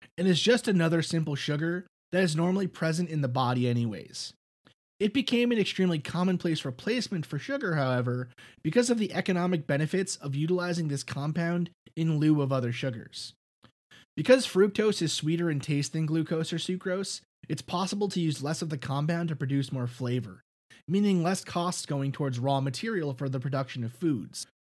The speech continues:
Due to its easy solubility in water, it's possible to transport it and pump it around a chemical plant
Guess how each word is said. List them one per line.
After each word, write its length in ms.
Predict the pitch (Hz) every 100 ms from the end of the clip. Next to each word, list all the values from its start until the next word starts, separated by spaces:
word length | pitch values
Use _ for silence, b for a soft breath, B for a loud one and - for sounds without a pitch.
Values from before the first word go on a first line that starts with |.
| -
Due 160 | 131 254
to 100 | 285
its 120 | 190
easy 260 | 208 190 202
solubility 600 | - 175 165 165 170 139
in 200 | 123 135
water, 340 | 190 233 135
it's 140 | 123 -
possible 480 | - 208 - 196
to 80 | 160
transport 600 | - 156 131 - 240 254
it 160 | 147 -
and 160 | 151 131
pump 200 | 220 226
it 60 |
around 260 | 208 185 160
a 40 |
chemical 400 | - 247 269 170
plant 360 | 151 147 131